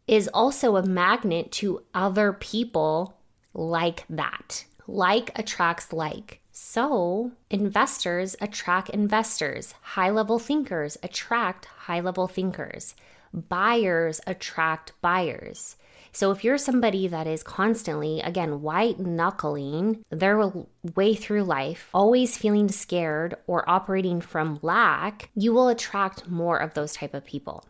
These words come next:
because of, again, how you operate and how you think and how you feel and how you behave.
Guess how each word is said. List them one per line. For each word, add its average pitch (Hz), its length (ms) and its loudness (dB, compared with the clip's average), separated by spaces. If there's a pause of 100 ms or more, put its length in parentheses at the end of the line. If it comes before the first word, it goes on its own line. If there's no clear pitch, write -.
because 185 640 0
of, 170 440 0
again, 170 240 -6
how - 220 -8
you 165 220 -4
operate 143 760 -6
and 151 140 -8
how 139 160 -6
you 175 160 -2
think 170 400 -6
and 147 120 -4
how - 180 -8
you 185 160 -4
feel 147 200 -6
and 156 140 -4
how 135 140 -8
you 139 120 -6
behave. - 480 -4